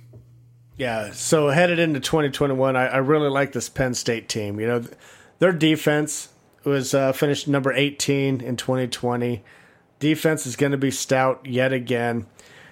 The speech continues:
Uh, I, I like their wide receiver core. I like their running back core. And it all, all of this really hinges is, uh, basically on quarterback Sean Clifford. Y-,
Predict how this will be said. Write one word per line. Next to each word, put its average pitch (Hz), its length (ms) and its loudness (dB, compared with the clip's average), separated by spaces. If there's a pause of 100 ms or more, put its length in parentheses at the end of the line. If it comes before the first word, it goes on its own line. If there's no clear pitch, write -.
(140)
Uh, 120 60 -2
I, 131 140 4
I 139 160 0
like 139 220 2
their 123 120 0
wide 135 240 2
receiver 143 500 0
core. 147 540 2
I 120 60 -2
like 123 260 0
their 120 160 2
running 131 300 0
back 131 240 0
core. 143 420 2 (480)
And 156 120 0
it 160 100 4
all, 208 240 4 (880)
all 214 180 6
of 214 60 -2
this 208 240 0
really 185 240 4
hinges 156 680 0 (720)
is, 143 320 -4
uh, 143 280 4
basically 170 460 2
on 135 260 0
quarterback 147 520 2
Sean 135 300 2
Clifford. 104 520 -2
Y-, 117 140 -8